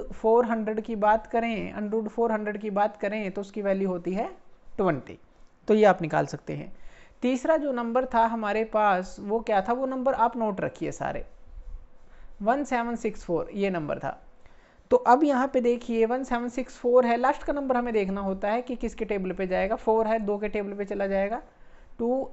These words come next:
एट, दो अट्ठे सोलह और फिर दो अट्ठे सोलह, दो दूनी चार, आठ सौ बयासी आ गया। फिर दो पे हम इसको कर देंगे, ये आ गया फ़ोर फ़ोर्टी वन आ जाएगा।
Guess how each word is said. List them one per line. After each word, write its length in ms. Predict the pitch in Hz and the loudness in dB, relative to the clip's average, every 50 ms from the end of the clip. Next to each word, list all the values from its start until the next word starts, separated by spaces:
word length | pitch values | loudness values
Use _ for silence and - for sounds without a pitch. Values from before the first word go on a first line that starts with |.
| - | 0
एट, 240 | - 233 226 233 - - 220 | 0 0 0 0 -8 -6 0
दो 280 | 190 214 226 240 240 | 4 4 6 8 6
अट्ठे 280 | 247 247 247 - 247 120 | 6 4 2 0 0 0
सोलह 380 | 240 - 220 208 - 220 262 311 - - - - - | 2 2 0 2 2 2 0 -2 -4 -16 -16 -10 -4
और 140 | 220 208 202 | -2 -2 -2
फिर 160 | 202 254 226 | -2 -4 -2
दो 140 | 214 214 226 | 2 4 4
अट्ठे 220 | 233 226 233 240 233 | 4 4 2 -2 -2
सोलह, 220 | - 247 247 254 | 0 0 0 0
दो 160 | 233 220 208 190 | 0 0 0 0
दूनी 180 | 180 180 170 156 | -2 -2 -4 -2
चार, 260 | - 156 139 - - - - - | -2 -4 -4 -4 -8 -10 -6 -2
आठ 180 | 180 185 190 | 0 0 0
सौ 120 | - - 226 | 0 -2 0
बयासी 360 | 208 214 208 202 - 240 226 | 2 2 2 2 2 4 6
आ 100 | 220 220 | 6 6
गया। 220 | 220 247 285 339 339 - - - - - - - - - - - | 6 2 -2 -2 -4 -10 -20 -20 -20 -20 -20 -20 -20 -20 -14 -4
फिर 180 | - 262 262 247 | -2 -2 0 2
दो 200 | 214 240 240 240 | 6 6 6 6
पे 160 | 240 254 247 | 6 4 4
हम 180 | 233 247 247 240 | 4 2 -2 -4
इसको 200 | 233 - 262 247 | -6 -6 -6 -2
कर 160 | - 240 233 | 0 0 0
देंगे, 280 | 220 220 240 247 262 269 | 0 -2 -4 -4 -4 -4
ये 220 | 262 247 240 233 | -4 0 2 2
आ 80 | 226 220 | 2 2
गया 140 | 220 233 233 | 2 0 -2
फ़ोर 400 | 226 - - 208 202 202 208 214 | -2 -2 -4 -2 0 0 0 -2
फ़ोर्टी 440 | 208 - 233 214 214 208 - 220 214 | -2 -2 -2 -2 -2 -2 -2 -4 -4
वन 220 | 202 196 202 196 202 | -2 -4 -4 -4 -4
आ 100 | 208 208 | -4 -2
जाएगा। 420 | 208 214 220 226 233 254 269 320 | 0 0 0 0 0 -4 -8 -10